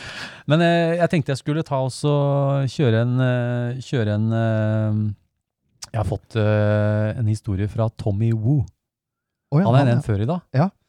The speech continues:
Speaker 1: Det som er litt, eh, artig med Tommy er det at han, han fisker veldig mye, og så er han ivrig.
Speaker 2: Ja.
Speaker 1: Og så, eh, var jeg og fisket med han på, mm, på Jeløya, og da, eh, forta-, snakket han mye om den første gangen han fikk sjøørret.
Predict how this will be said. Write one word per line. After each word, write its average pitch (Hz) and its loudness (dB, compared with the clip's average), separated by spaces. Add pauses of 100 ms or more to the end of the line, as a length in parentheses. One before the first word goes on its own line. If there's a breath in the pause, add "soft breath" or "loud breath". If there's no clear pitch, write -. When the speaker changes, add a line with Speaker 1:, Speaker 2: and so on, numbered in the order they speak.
(420)
Speaker 1:
Det 117 2
som 135 0
er 117 2
litt, 127 -6
eh, 123 0
artig - -2
med 117 0
Tommy 113 0
er 127 0
det 120 -2
at 107 -6
han, 120 -2
han 120 -2
fisker 120 -6
veldig 120 0
mye, 143 0 (200)
og 120 -6
så 107 -2
er 120 2
han 120 0
ivrig. 101 -2 (260)
Speaker 2:
Ja. 117 -6 (680)
Speaker 1:
Og 104 -8
så, - -2
eh, 123 2
var 104 0
jeg 104 0
og 113 -4
fisket 98 -6
med 98 -2
han 104 -4
på, 120 -4 (800)
mm, 98 -4
på 120 -2
Jeløya, 95 0
og 117 -2
da, 104 -2 (600)
eh, 147 -8
forta-, 123 -4
snakket - -2
han 107 0
mye 98 0
om 95 -2
den 101 -2
første - -6
gangen 92 -4
han 104 -6
fikk 107 -6
sjøørret. - -6